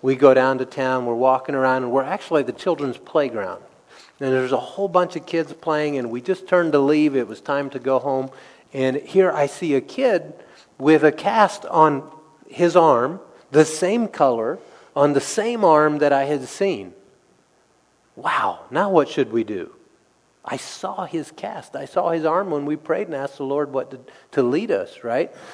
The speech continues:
So immediately we went over to the child and we asked him if, we started talking to him. And I asked him what happened, and do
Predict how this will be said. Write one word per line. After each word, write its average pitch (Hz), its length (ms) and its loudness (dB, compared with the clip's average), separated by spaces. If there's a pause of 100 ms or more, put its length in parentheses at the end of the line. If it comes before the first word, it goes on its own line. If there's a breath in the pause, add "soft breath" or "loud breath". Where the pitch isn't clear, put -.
(180 loud breath)
So 147 120 4
immediately 147 640 4
we 127 140 4
went 127 200 2
over 127 240 2
to 123 160 -12
the 117 80 -8
child 110 500 -2
and 110 200 -14
we 110 140 -6
asked 107 360 -6
him 101 300 -10 (400 soft breath)
if, 104 380 -12
we 117 160 -4
started 120 300 -2
talking 123 460 -4
to 107 160 -8
him. 87 120 -8 (520 soft breath)
And 127 260 -2
I 131 140 -2
asked 165 360 -2
him 156 120 0
what 143 160 2
happened, 139 460 4
and 104 140 -12
do - 60 -20